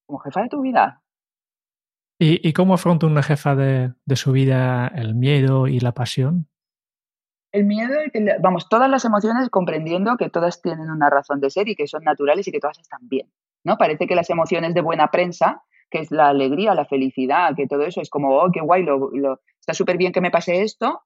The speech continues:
Speaker 1: voy a salir bailando en story porque está muy bien", pero, "Oh, tristeza, enfado, Dios mío, estoy enfadada, oh, qué vergüenza". No, todas las emociones es, son buenas, todas están ahí para enseñarte algo, para, para, para, para que veas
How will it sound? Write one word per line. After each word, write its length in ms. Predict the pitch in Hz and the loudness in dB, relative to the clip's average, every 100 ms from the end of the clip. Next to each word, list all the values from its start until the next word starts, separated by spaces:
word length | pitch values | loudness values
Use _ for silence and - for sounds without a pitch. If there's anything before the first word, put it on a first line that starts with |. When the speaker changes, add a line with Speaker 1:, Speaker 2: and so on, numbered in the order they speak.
| _ - | _ -6
Speaker 1:
voy 120 | 156 | -4
a 60 | |
salir 240 | 156 170 160 | -2 -4 0
bailando 720 | 160 165 170 190 185 214 - _ 156 | 0 2 2 2 0 -2 -4 _ -4
en 300 | 147 147 151 | -2 -2 -4
story 420 | - 185 190 277 | -2 0 2 0
porque 240 | 170 147 | -6 -6
está 160 | 143 151 | -6 -6
muy 160 | 160 | -6
bien", 240 | 160 254 339 _ _ _ | -8 -8 -10 _ _ _
pero, 220 | 185 170 | 0 4
"Oh, 300 | 185 262 220 - | 4 2 0 -2
tristeza, 480 | 185 - 226 254 | -2 -2 -6 -4
enfado, 480 | 190 - 226 220 165 | -6 -2 -2 -2 -4
Dios 220 | 156 151 | -4 -8
mío, 140 | 170 220 | -6 -6
estoy 160 | 208 | -4
enfadada, 480 | 214 180 180 240 175 | -4 -4 -4 -2 -2
oh, 80 | 202 | -2
qué 100 | 214 | -4
vergüenza". 640 | 185 147 160 254 - 160 _ - | -6 -4 -4 -6 -8 -12 _ -4
No, 280 | 185 - - _ _ _ _ _ - | -4 -4 -10 _ _ _ _ _ -2
todas 200 | 226 254 | 0 2
las 140 | 247 | 0
emociones 540 | 233 208 185 175 185 175 | -2 -2 -2 -2 -4 -10
es, 200 | 151 - | -12 -10
son 240 | - 208 180 | -2 2 2
buenas, 500 | 156 160 262 339 _ _ _ _ _ | 0 -2 -4 -6 _ _ _ _ _
todas 220 | 202 208 | 0 2
están 240 | 202 202 190 | 0 -2 -2
ahí 100 | 180 | 0
para 160 | 170 | 0
enseñarte 480 | 160 160 156 139 143 | -2 -6 -4 -2 2
algo, 320 | 143 160 208 | 2 2 0
para, 260 | 214 156 147 | 2 0 0
para, 360 | 147 143 143 - _ _ _ _ _ | -2 -4 -4 -8 _ _ _ _ _
para, 380 | 165 160 151 - _ _ _ _ _ | 0 2 0 -2 _ _ _ _ _
para 180 | 180 175 | 0 0
que 140 | 175 | 0
veas 580 | 147 180 123 - - - | 0 0 0 -6 -16 -20